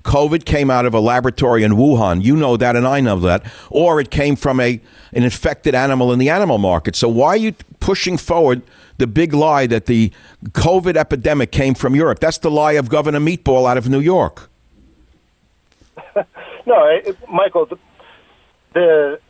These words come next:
Speaker 2: evidence
Speaker 1: All right. Yeah, we could continue this for a long time, and I think at the end of it, you may wind up thinking that your parents are right after all, but you're a good sport, and I don't know if you're willing to read books, but if you will,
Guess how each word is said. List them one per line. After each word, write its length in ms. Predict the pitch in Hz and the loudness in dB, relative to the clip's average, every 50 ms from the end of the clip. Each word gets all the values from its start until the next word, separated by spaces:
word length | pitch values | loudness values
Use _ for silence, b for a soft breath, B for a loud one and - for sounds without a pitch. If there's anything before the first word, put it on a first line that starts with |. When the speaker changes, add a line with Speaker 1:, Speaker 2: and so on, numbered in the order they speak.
| _ - | _ -4
Speaker 2:
evidence 400 | 180 214 233 208 175 165 160 - | -2 -2 -2 -2 -4 -6 -6 -4
Speaker 1:
All 80 | 113 117 | -2 -2
right. 160 | 107 104 - | -2 -2 0
Yeah, 120 | 120 135 | -2 0
we 180 | 139 147 202 240 | 0 0 -2 -2
could 180 | - 226 214 | -2 -4 -4
continue 440 | - 185 170 - - 185 196 185 180 | -2 -4 -4 -2 -2 -4 -2 -2 -2
this 200 | 160 156 143 - | -2 -2 -4 -4
for 100 | - 143 139 | -2 -2 -2
a 60 | 127 | 0
long 260 | 131 139 147 143 135 | 2 2 0 0 -2
time, 480 | - - 147 139 131 113 101 101 110 120 b b b b b b b b b b | -2 -4 -2 -2 0 0 0 -2 -4 -6 b b b b b b b b b b
and 140 | 107 120 | -2 -2
I 80 | 120 120 | 0 -2
think 260 | 107 - - 185 170 | -2 -2 -4 -2 -2
at 80 | 175 - | -2 -2
the 140 | 156 143 135 | -2 -2 0
end 160 | 147 160 156 | 0 0 0
of 80 | 143 131 | 0 -2
it, 100 | 131 117 | -2 -2
you 80 | 117 | 0
may 180 | 117 127 135 143 | 0 2 2 2
wind 320 | 135 127 135 135 131 127 | 2 0 0 0 0 0
up 260 | 131 127 117 - _ _ b b b b b - | 0 -2 -2 -6 _ _ b b b b b -6
thinking 300 | - 156 160 139 143 131 | -4 -4 -2 0 0 0
that 120 | 127 120 | 0 0
your 100 | 117 117 | 0 -2
parents 440 | 107 - - 139 135 135 135 117 - | -2 0 0 0 2 0 0 -2 -2
are 60 | 131 | -2
right 240 | 127 123 123 123 117 | 0 2 2 2 2
after 360 | 120 127 120 - - 113 98 | 2 0 -2 -2 -2 0 0
all, 200 | 92 85 82 82 | 2 2 0 0
but 260 | 78 80 110 101 - - | -2 -2 -2 -4 -4 -4
you're 160 | - 113 113 | -2 0 0
a 60 | 120 | 0
good 220 | 107 101 165 185 - | 0 -2 -4 -4 -4
sport, 520 | - - - - 143 131 123 120 131 - - _ _ b b b b b b b b b b b - | -6 -6 -4 -2 0 2 2 2 0 -2 -6 _ _ b b b b b b b b b b b -6
and 240 | 117 117 120 120 | -4 -2 0 0
I 120 | 123 127 143 | 0 0 0
don't 100 | 156 151 | 0 0
know 140 | 151 147 143 | 0 0 0
if 120 | 117 - | 0 0
you're 80 | 131 127 | 0 0
willing 280 | 123 131 139 135 135 123 | 2 2 2 2 0 0
to 120 | - 127 | -2 -2
read 260 | 113 120 131 131 113 92 | -2 0 -2 -2 -2 -2
books, 260 | 135 151 165 - - | -2 -2 -2 -4 -6
but 200 | - - 120 117 | -4 -2 -2 -2
if 160 | 110 - - | -2 -4 -4
you 60 | 117 | -6
will, 460 | 110 113 131 147 165 170 160 139 - | -2 0 0 2 2 2 0 -2 -6